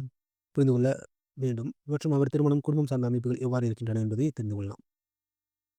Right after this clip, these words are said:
இவர் நல்ல உணர்வுபூர்வமாக இருக்கின்றார். உணர்வுகளுக்கு மதிப்பளிக்கக்கூடியவராக இருக்கிறார். நல்ல தெளிவான அறிவு சிந்தனை, சுயத்திறன் பொருந்தியவராகவே இருக்கின்றார். திட்டமிடும் திறன் கொண்டவராக இருக்கின்றார். நல்ல சுயத்திறன் புரிந்தவர், சுய தொழில்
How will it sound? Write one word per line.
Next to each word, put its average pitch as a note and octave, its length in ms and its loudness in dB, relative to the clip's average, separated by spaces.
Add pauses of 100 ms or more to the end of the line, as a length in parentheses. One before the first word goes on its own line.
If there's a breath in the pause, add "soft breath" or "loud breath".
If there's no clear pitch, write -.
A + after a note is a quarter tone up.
இவர் D#3+ 200 6 (720)
நல்ல D#3+ 180 12
உணர்வுபூர்வமாக D3+ 680 8
இருக்கின்றார். B2 440 4 (340)
உணர்வுகளுக்கு C#3+ 540 4
மதிப்பளிக்கக்கூடியவராக B2+ 800 4
இருக்கிறார். A#2+ 360 -2
நல்ல B2 200 2
தெளிவான C#3 420 4
அறிவு C3 200 4
சிந்தனை, B2 320 0
சுயத்திறன் C3 400 0
பொருந்தியவராகவே A#2+ 560 2
இருக்கின்றார். A2+ 360 -2
திட்டமிடும் B2 400 0 (120)
திறன் B2 260 2
கொண்டவராக A2+ 420 2
இருக்கின்றார். G#2+ 420 -2 (1300)
நல்ல F#3 320 8
சுயத்திறன் D#3 480 8
புரிந்தவர், B2+ 420 4
சுய D3+ 180 6
தொழில் C#3 320 6